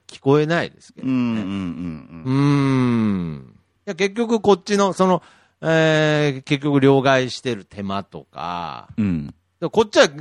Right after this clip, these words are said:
Speaker 1: お店は銀行行って両替してるわけですよ、結局。
Speaker 2: はい。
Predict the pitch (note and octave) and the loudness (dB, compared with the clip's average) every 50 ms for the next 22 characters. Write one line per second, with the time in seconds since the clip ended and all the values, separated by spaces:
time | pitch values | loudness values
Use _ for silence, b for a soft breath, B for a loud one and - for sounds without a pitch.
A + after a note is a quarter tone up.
0 | B2 A2 C3+ D#3+ F3 F#3 G3+ B3+ C#4+ - - D#4+ - D3+ F3 A#3 B3 A3 B3+ B3+ | -18 -16 -10 -4 0 2 2 2 4 6 6 6 6 4 2 0 2 4 4 2
1 | G#3+ G#3+ B3+ G3+ G#3 A3 A3+ A#3 A#3 D4+ - C#4 B3 G#3 D#3+ B2+ G#2+ G#2 F2+ D#2+ | 4 4 2 6 6 8 8 8 6 4 4 2 4 4 4 2 0 -2 -10 -10
2 | D2+ F2 E2+ - G2+ F#2+ - _ - F#2+ E2 - G2 F#2+ F#2 - _ - - G#2+ | -10 -12 -12 -8 -8 -10 -8 _ -12 -12 -10 -8 -10 -10 -10 -12 _ -8 -8 -6
3 | F2 D2+ D2 - | -6 -6 -12 -16